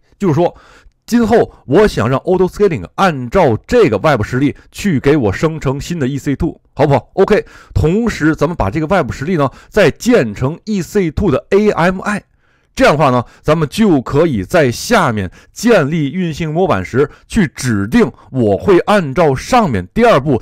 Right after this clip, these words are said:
的这个A M I呢，去给我生成新的E C two。那么今天呢，咱们就做这三个工作，咱们先生成E C two外部实例，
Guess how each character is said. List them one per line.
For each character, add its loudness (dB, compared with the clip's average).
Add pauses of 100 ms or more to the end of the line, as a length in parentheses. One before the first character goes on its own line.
(100)
的 -2
这 0
个 0
A 4
M 2
I 2
呢， -2 (240)
去 0
给 0
我 0
生 -4
成 -6
新 -8
的 -2
E -8
C -6
two。 -2 (300)
那 -2
么 0 (100)
今 -2
天 0
呢， -2 (140)
咱 -2
们 -6
就 -2
做 -2
这 0
三 -4
个 -4
工 -4
作， 0 (120)
咱 -4
们 -4
先 0
生 -2
成 -4
E -6
C -2
two -2
外 0
部 -4
实 -8
例， -6